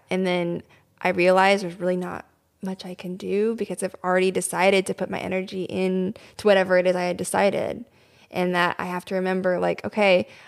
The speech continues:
I'm doing, putting in more hours at work this week, but next week I'll make sure that I put in a couple more hours into jewelry or into my Airbnb or whatever it is." Like,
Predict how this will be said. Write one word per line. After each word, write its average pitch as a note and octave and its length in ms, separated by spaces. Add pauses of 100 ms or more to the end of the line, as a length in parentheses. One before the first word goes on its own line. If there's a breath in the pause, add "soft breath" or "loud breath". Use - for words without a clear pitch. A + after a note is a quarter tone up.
(120 loud breath)
I'm F#3 120
doing, G#3 480 (1000 soft breath)
putting A#3 240
in A#3 80
more A#3 120
hours A#3+ 300
at A#3+ 80
work B3 400
this - 240
week, A#3 460 (260)
but G3+ 420 (640)
next G#3+ 400
week G#3 400 (220)
I'll G3 200
make G3 260
sure G3+ 340
that G3 220
I F#3 160
put - 340
in F#3+ 400
a - 60
couple - 240
more G3 180
hours F#3+ 340
into F#3+ 840
jewelry F#3 680
or F3+ 360 (260 loud breath)
into F#3 920 (100)
my F#3+ 120
Airbnb F#3+ 460
or F#3+ 80
whatever G3+ 380
it F#3+ 80
is." E3+ 500
Like, - 240